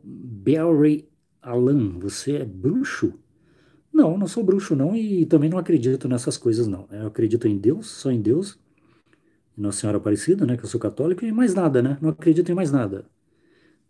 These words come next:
É, mais nada, tá bom? Eu respeito a, as religiões brasileiras, mas eu não acredito em muita coisa não, tá bom?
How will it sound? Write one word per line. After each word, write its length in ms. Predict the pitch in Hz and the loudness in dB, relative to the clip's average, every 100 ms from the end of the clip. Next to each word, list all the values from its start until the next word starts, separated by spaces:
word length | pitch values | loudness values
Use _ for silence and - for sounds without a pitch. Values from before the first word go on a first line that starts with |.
| _ - | _ -8
É, 420 | 113 104 101 95 95 | -2 0 0 -2 -6
mais 380 | - 110 131 131 | -10 -2 0 2
nada, 300 | 120 - - _ - | -2 -8 -20 _ -12
tá 100 | 98 | -6
bom? 180 | 165 - - | -6 -8 -4
Eu 140 | 123 | 2
respeito 560 | 120 123 - 147 147 113 | 4 2 0 0 2 0
a, 280 | 101 98 98 | -4 -8 -12
as 80 | 95 | -4
religiões 540 | 117 110 95 98 135 | 0 2 2 0 0
brasileiras, 680 | 101 101 92 95 127 151 - _ _ _ _ _ _ | -2 -4 -2 0 2 0 -4 _ _ _ _ _ _
mas 140 | - 107 | -8 -2
eu 40 | |
não 60 | 123 | -2
acredito 380 | 120 117 117 123 | 2 2 2 0
em 20 | |
muita 220 | 113 135 | 0 -2
coisa 240 | - 107 | 0 -2
não, 100 | 107 | -4
tá 140 | - - | -8 -8
bom? 220 | 127 220 | -8 -8